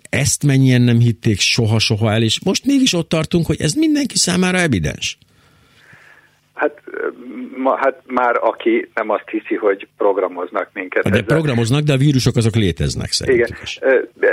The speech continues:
Speaker 2: a-, tudod, hogy én szeretek azért valamiféle érdekességet be-, ö,
Speaker 1: Hogyne, hogyne.
Speaker 2: betenni ilyenkor, ami azért mégis megvilágító lehet, és akkor picit a-, ahhoz, hogy tényleg mekkora sugárzás, meg hogy ér minket,
Speaker 1: Jaj,
Speaker 2: hogy
Speaker 1: jó, jó,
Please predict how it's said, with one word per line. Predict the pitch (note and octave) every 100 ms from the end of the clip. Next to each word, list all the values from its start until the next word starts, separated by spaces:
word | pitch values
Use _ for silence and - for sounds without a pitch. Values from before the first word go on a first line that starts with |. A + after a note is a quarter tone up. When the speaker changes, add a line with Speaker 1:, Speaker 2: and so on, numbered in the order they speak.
| -
Speaker 2:
a-, | - E3+ -
tudod, | A#3 G#3 -
hogy | D3 C3+
én | B2 -
szeretek | D#3 B2+ B2
azért | B2+ B2+ A#2
valamiféle | C#3+ D3 B2 - A#2+ A2+
érdekességet | C#3 C#3 - A#2+ - A#2+ A#2+ A#2+
be-, | C3+ A2+
ö, | G2+ -
Speaker 1:
Hogyne, | - C#2+ D2
hogyne. | D3+ C#3
Speaker 2:
betenni | D#3+ D#3+ C3+ C3
ilyenkor, | C#3+ C#3 D3
ami | - D#3 D3+
azért | C#3 D3
mégis | E3 F3 C#3+ -
megvilágító | C3+ B2 B2 A#2+ A#2 A2+ C3
lehet, | C3 C3 -
és | F3+
akkor | C3+ - -
picit | F3+ E3+ -
a-, | B2 A2+
ahhoz, | A#2+ C3 C#3+ A2+ -
hogy | A2+
tényleg | D3 C#3 A#2
mekkora | B2 - B2 A2+
sugárzás, | - A#2 A#2+ A2 A#2 G#2+ -
meg | A2
hogy | - B2+ A#2+
ér | A2 -
minket, | A2 A2+ A2
Speaker 1:
Jaj, | A2
Speaker 2:
hogy | A2 G#2+
Speaker 1:
jó, |
jó, | A2+